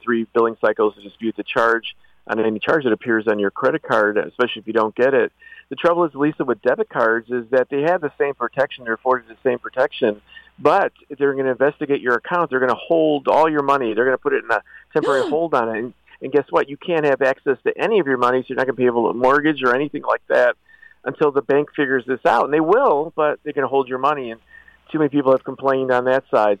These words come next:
Speaker 1: So use your credit card, and the, and we also issued a warning this morning, uh, an international warning about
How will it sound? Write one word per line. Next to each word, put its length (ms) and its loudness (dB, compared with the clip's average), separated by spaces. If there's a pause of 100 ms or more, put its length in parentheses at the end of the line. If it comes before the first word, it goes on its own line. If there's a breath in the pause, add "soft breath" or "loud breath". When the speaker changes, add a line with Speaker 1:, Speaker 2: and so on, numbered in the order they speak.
Speaker 1:
So 300 0
use 160 0
your 100 -2
credit 240 0
card, 320 0 (100)
and 240 -2
the, 180 -2 (400 soft breath)
and 100 -4
we 100 4
also 240 2
issued 240 -4
a 40 -2
warning 280 0
this 160 -14
morning, 500 -4
uh, 320 0
an 120 -6
international 680 0
warning 360 2
about 220 0